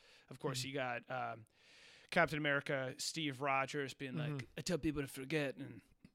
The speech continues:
Speaker 1: but
Speaker 2: Yeah.
Speaker 1: we don't forget
Speaker 2: We
Speaker 1: and
Speaker 2: don't forget
Speaker 1: whatnot."
Speaker 2: it.
Speaker 1: We
Speaker 2: Yeah.
Speaker 1: also get to see that Tony Stark, uh, makes it off the ship.
Speaker 2: Yeah.
Speaker 1: However, so I
Speaker 2: Yes.
Speaker 1: said that. And then I realized someone at work was also saying that in the trailer for Infinity War.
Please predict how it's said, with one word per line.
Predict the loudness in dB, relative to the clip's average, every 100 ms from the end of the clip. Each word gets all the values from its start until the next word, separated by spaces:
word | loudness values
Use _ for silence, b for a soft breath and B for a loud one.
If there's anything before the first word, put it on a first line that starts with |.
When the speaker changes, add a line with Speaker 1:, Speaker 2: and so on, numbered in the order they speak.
| _ 8
Speaker 1:
but | 10
Speaker 2:
Yeah. | 10
Speaker 1:
we | 8
don't | 4 2 0
forget | -2 0 4
Speaker 2:
We | 10
Speaker 1:
and |
Speaker 2:
don't | 10 10
forget | 10 10
Speaker 1:
whatnot." | 8 2
Speaker 2:
it. | -8 0
Speaker 1:
We | 10
Speaker 2:
Yeah. | 10
Speaker 1:
also | 10 6
get | 6
to | 4
see | 2 4 4
that | 4
Tony | 4 2
Stark, | 2 6 8 6 2 -12 -6 0
uh, | 4 4 2
makes | 0 2
it |
off | 2
the | 2
ship. | 2 2 6
Speaker 2:
Yeah. | 10 10 8 b b 2
Speaker 1:
However, | 8 10 8 6 -2 -6
so | 0 8
I | 8
Speaker 2:
Yes. | 10
Speaker 1:
said | 8
that. | 8 0 -2 -14 _ -20 _
And | 2 4
then |
I | 6 6
realized | 6 6 6 4
someone | 0 2 4 2
at | 2 2
work | 4 2
was | 2
also | 0 0
saying | 2 4 4 2 -2
that | -2 -2
in | -4 -4
the | -4 -4 -8 _
trailer | 2 4 6 4
for | 2 0 0
Infinity | -2 -8 2 6 8 8
War. | 4 -2